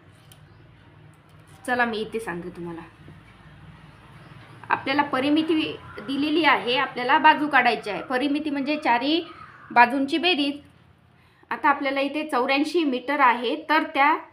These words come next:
चौरसाची बाजू किती? आपल्याला एक बाजू काढायची आहे. एक बाजू, बाजू किती असतात? चौरसाला चार, मग भागेला चार. चार एक चार, चार दोन्ही आठ, चार एक चार. म्हणजे आपलं उत्तर काय?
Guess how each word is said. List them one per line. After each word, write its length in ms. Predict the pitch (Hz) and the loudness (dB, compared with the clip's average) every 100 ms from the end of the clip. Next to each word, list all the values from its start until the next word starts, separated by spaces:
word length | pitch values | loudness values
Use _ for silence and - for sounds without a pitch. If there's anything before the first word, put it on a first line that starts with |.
| - | -8
चौरसाची 540 | 247 262 277 269 254 269 | -4 -2 0 -2 -4 0
बाजू 260 | 269 254 | 0 0
किती? 220 | 254 196 | -10 -6
आपल्याला 300 | 202 247 247 | -6 -6 -4
एक 220 | 254 294 240 | -2 -2 0
बाजू 240 | 247 220 | 0 0
काढायची 400 | 202 170 160 156 | -4 -6 -8 -12
आहे. 100 | 170 - _ _ _ _ _ _ _ _ _ _ _ _ _ - | -20 -20 _ _ _ _ _ _ _ _ _ _ _ _ _ -6
एक 220 | 254 214 | -6 2
बाजू, 320 | 262 262 294 - - _ | 0 2 -6 -8 -20 _
बाजू 460 | 226 240 202 214 269 | -12 -10 0 0 0
किती 220 | 294 302 | -6 -4
असतात? 360 | 302 302 311 330 - | -4 0 0 0 -2
चौरसाला 460 | 254 262 277 330 330 | -4 -2 -2 -2 -2
चार, 380 | 330 427 349 320 - _ - | 0 4 4 2 -10 _ -8
मग 200 | 247 359 | -6 -6
भागेला 360 | 233 226 294 | -8 -2 -2
चार. 320 | 370 392 320 - - _ _ _ 220 | 0 0 0 -2 -18 _ _ _ -2
चार 160 | 185 | 0
एक 200 | 247 247 | -2 0
चार, 240 | 330 285 - | 2 2 2
चार 180 | 240 220 | -2 0
दोन्ही 400 | 254 262 381 - | -6 -4 -6 -2
आठ, 280 | 277 302 277 - _ _ - | 4 4 4 -8 _ _ -6
चार 140 | 262 233 | -4 -2
एक 180 | 233 247 | -6 -6
चार. 120 | 233 | -8
म्हणजे 460 | - - - 196 | -8 -20 -12 2
आपलं 300 | 214 208 254 | 2 2 -2
उत्तर 400 | 269 233 - 277 | -2 -2 -2 -2
काय? 260 | 285 285 | 2 2